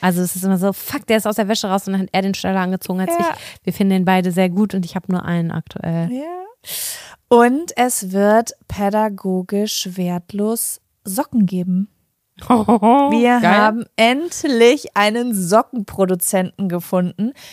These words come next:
Speaker 2: der vernünftige Socken macht. Mein Gott, Leute, ihr habt ja keine Ahnung, was für Schrottplastiksocken
Speaker 1: Mhm.
Speaker 2: auf dem Markt unterwegs sind, wo man eklige Schwitzefüße drin hat.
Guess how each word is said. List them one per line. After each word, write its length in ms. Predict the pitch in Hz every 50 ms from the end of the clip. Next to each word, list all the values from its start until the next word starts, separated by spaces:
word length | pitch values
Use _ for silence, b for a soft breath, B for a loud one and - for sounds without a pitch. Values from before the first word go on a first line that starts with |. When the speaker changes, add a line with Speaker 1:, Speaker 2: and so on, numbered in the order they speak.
| B B B -
Speaker 2:
der 340 | 190 196 214 233 247 285
vernünftige 1300 | 277 - 226 202 196 196 202 214 247 277 311 339 349 349 - - - - - 254 254 214 226 254 254 233
Socken 480 | 220 180 185 220 220 - - 190 180 170
macht. 260 | 170 160 165 - -
Mein 200 | 214 202 202 202
Gott, 220 | 196 208 202 190 -
Leute, 260 | 202 202 208 202 208
ihr 100 | - 185 185
habt 140 | - -
ja 120 | - 190 185
keine 440 | - - 214 208 208 226 233 220 -
Ahnung, 300 | 202 202 202 208 190 185
was 200 | 196 185 - -
für 140 | 196 185 180 - - - - 240 196 165 180 214 269 - - - - - - _ -
Schrottplastiksocken 1040 | 196 202 226 247 - - - - 180 170 - - - 156 165 165 160 - - 175
Speaker 1:
Mhm. 60 | 170
Speaker 2:
auf 240 | - 180 190 190 -
dem 300 | - 190 180 175 180 185
Markt 380 | 185 202 220 262 302 _ - -
unterwegs 580 | 196 208 208 - - 185 175 190 202 202 -
sind, 140 | - 196 202 B B B B B
wo 120 | 202 214
man 260 | 214 214 208 214 208 - _ -
eklige 460 | 214 254 262 - - 254 202 214 220
Schwitzefüße 800 | - - 208 190 233 - - - 185 - - 190 175 - - 180
drin 280 | 180 170 180 175 175
hat. 180 | 175 185 202 202